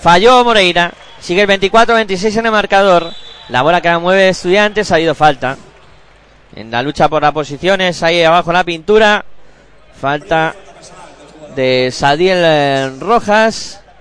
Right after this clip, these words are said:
Cometida por, eh, sobre Juancho Hernán Gómez. La bola que la va a poner de nuevo en cua-, en juego el cuadro estudiantil. Ahí la tiene Javi Salgado.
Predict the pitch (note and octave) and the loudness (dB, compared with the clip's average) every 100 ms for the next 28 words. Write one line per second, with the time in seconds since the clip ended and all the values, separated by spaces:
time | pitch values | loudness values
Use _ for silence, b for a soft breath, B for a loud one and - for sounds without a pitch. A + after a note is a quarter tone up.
0 | - - _ _ - _ _ - F#3+ A3 | -20 -20 _ _ -20 _ _ -8 -4 -2
1 | G#3 A#3 A3 G#3 G3 F#3 F3+ E3 - G#3+ | 0 2 2 2 2 2 0 -4 -2 0
2 | A#3 A3+ C#3 A#3 A#3+ - A3 F#3 G#3 G#3+ | 2 0 0 0 0 -2 -2 -2 -2 -2
3 | G#3 G#3 - _ _ _ _ _ _ - | -2 -6 -14 _ _ _ _ _ _ -10
4 | A2+ C#3 D3+ C#3+ D#3 E3 E3+ E3 D#3+ E3+ | -4 -2 0 2 0 0 -2 -4 -2 -2
5 | E3+ D3 F#3 F3+ D3 C#3+ F3+ G3 F#3 G3+ | -4 -2 0 0 -2 -6 -2 -2 0 0
6 | G3+ G3 F3+ E3+ A#3 G3+ F3+ A#3 A3+ G#3 | 2 2 2 0 -2 -2 -2 -2 -4 -6
7 | B B B B2+ D3 F3 E3+ G#3+ A3+ F#3+ | B B B -6 -4 -4 -2 -2 0 0
8 | D3+ D3 C#3+ D3 | 2 2 2 -2